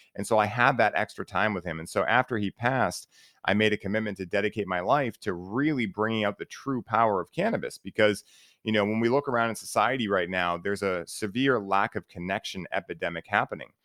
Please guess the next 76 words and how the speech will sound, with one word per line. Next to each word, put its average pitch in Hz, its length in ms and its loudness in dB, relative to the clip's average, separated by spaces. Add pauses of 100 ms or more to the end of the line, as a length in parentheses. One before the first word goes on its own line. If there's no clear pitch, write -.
(340)
And 101 100 -6
so 110 120 4
I 101 100 6
saw 135 300 2
this 135 160 -2
happening. 110 560 4
And 85 140 -4 (280)
so 104 120 -4
after 123 260 4
he 110 80 -2
passed, 107 380 2
I 95 80 -2
ended 98 140 -2
up 90 80 -6
working 101 320 -2
in 90 80 -4
the 85 120 -6
industry 123 400 -2
for 110 80 -14
five 113 340 4
years 110 360 0
with 95 100 0
over 85 140 -6
five 120 380 2
thousand 107 340 0
medical 95 320 -2
patients 95 440 -6
with 76 120 -6
a 78 40 -6
range 107 400 -2
of 98 80 -8
different 92 300 -6
issues 92 500 -4
and 80 160 -8 (320)
would 127 140 0
help 151 160 4
them 156 100 -2
with 151 80 0
a 139 40 2
lot 151 200 6
of 139 60 0
stuff, - 320 -4
you 92 80 -6
know, 92 140 -2
and 98 100 -2
really 135 180 2
was 113 240 -2 (380)
really 214 200 4
being 147 240 2
a 107 60 2
coach - 360 2
to 95 100 -8
them, 78 280 -12
you 98 120 -6
know, 92 180 2
and 98 80 4
I 95 60 2
hadn't 117 200 4
seen 156 300 2
it 104 80 0
at 85 120 -8
that 82 200 2
point, 85 180 -2
of 82 100 -10
course, 101 320 0
but 98 200 2
that's 117 180 0
what 135 80 -4
I 135 40 2
was 135 140 -4
doing. 143 240 4
I 87 40 0
was 92 120 -6
helping 117 280 2
them 113 160 2
with, 107 180 4